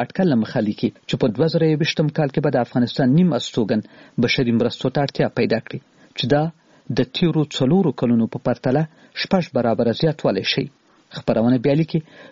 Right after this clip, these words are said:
چې راتلونکې لار به صافه نه وي، ځکه چې د نړیوالو تجربو له مخې هغه هیوادونه چې له ګڼو ستونزو سره مخامخ دي، ښایي سوله پکې وشي،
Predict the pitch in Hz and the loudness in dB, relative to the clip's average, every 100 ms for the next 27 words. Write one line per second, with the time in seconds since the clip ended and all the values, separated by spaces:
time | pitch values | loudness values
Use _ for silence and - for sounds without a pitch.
0 | - 147 139 135 180 165 151 135 135 147 | -2 0 2 0 0 0 2 2 0 -2
1 | - 151 - - 139 - - _ _ - | -2 -2 -2 -4 -4 -6 -12 _ _ -2
2 | 151 170 160 165 147 117 117 143 143 117 | 0 0 0 0 2 2 2 2 0 -2
3 | 127 101 120 131 127 110 151 165 151 - | -4 -2 0 2 2 2 0 0 -4 -8
4 | _ - 180 139 120 113 113 160 160 151 | _ -2 0 0 2 2 2 2 2 0
5 | 123 113 165 120 - 165 147 117 - 117 | 0 0 0 -2 -2 0 0 0 0 2
6 | 113 - 113 - - 156 160 147 - 143 | 2 2 2 2 0 0 0 0 0 -2
7 | 127 156 - 170 175 - | 0 0 2 2 2 -4